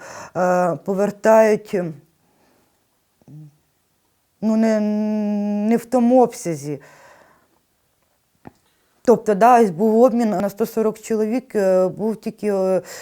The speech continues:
один лікар, ну, самі розумієте. Робимо все, все в-, м-, можливе.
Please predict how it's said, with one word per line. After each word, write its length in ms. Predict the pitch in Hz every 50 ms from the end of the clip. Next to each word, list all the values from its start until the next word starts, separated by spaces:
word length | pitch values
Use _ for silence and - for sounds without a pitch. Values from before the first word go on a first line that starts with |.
| - - -
один 380 | - 185 175 156 208 214 208 208
лікар, 500 | 202 202 214 233 226 226 - 208 190 175 185
ну, 240 | 190 196 196 190 185
самі 420 | 190 - 220 214 214 208 202 202
розумієте. 1000 | 196 196 196 165 160 190 190 190 190 190 185 175 165 160 160 _ - 160 151 156 160 160 - _ _ -
Робимо 560 | 196 214 247 269 277 226 247 262 254 254 247
все, 400 | 220 - - - 262 254 - 160
все 260 | 180 - - 247 247
в-, 100 | 220 233
м-, 560 | 233 - - 202 202 175 190 196 196 196 202
можливе. 520 | 208 208 220 196 196 196 196 180 180 180